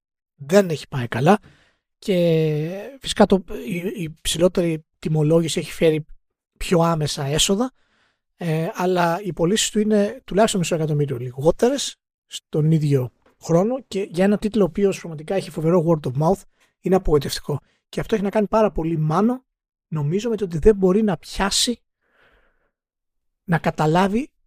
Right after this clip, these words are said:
τι θέλουν οι gamers αυτή τη στιγμή. Είναι τόσο εμποτισμένο με τη φιλοσοφία της Sony, όπου είναι η επαναληπτικότητα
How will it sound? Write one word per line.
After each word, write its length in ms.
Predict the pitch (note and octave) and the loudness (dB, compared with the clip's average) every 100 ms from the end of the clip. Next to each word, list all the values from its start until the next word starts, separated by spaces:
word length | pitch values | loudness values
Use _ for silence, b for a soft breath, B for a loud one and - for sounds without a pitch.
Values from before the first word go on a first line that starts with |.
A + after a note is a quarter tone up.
| _ - | _ 0
τι 140 | G#3+ | 0
θέλουν 340 | - G#3+ G#3 | 4 2 2
οι 80 | D#3+ A#2+ | 0 2
gamers 420 | F3+ F#3+ G3 - | 2 2 0 -4
αυτή 220 | D#3 - | -6 -4
τη 60 | D#3+ | -4
στιγμή. 380 | - C3 B2 B2 | -4 -6 -6 -6
Είναι 220 | G3+ G#3 F3 | -2 -2 -2
τόσο 280 | - A#3+ - | -2 0 2
εμποτισμένο 680 | F#3+ D#3+ - C#3+ E3 G3 G3+ | 0 0 -4 -2 2 2 2
με 80 | D3+ | 0
τη 80 | C3 | -4
φιλοσοφία 480 | C3 C#3+ F3+ D#3+ | -4 -2 2 2
της 200 | A#2+ - C#3+ | 0 -2 2
Sony, 240 | G3+ C4+ - _ _ _ _ | 2 0 -10 _ _ _ _
όπου 300 | - E3+ F#3 | -4 -2 2
είναι 120 | A#3+ C4 | 2 2
η 40 | |
επαναληπτικότητα 1300 | - F3+ E3+ D#3+ D3+ - D3 - F#3 - - D4 | 0 0 0 -2 -6 -12 -6 2 2 2 0 0